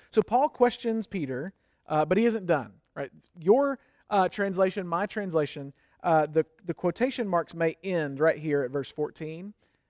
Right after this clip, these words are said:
uh, but we need to remember that in the earliest manuscripts, there were no quotation marks. So when we read quotations, uh, New Testament scholars, biblical scholars, interpreters, translators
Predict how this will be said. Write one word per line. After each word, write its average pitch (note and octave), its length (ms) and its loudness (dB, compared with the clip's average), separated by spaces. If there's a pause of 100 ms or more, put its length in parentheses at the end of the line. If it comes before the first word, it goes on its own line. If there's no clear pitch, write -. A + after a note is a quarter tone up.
uh, C#3 280 -4 (120)
but D#3+ 300 -2
we E3 140 -2
need G#3+ 160 0
to A3+ 60 -4
remember F3+ 340 -2
that D3+ 140 2
in D3 100 -8
the D3 100 -8
earliest G3+ 380 -2
manuscripts, D3+ 580 -8
there D3+ 160 0
were D3 140 -2
no D3+ 320 0
quotation C3+ 500 -8
marks. - 400 -20 (760)
So D#3 260 2
when C#3 180 -8
we G#3 140 2
read G#3 360 -2
quotations, E3 800 -4 (420)
uh, D3+ 240 4 (400)
New D3 220 -4
Testament G3 440 -2
scholars, F#3 500 0
biblical F3 360 -4
scholars, E3 580 -2
interpreters, F3+ 640 -6
translators D#3+ 720 -4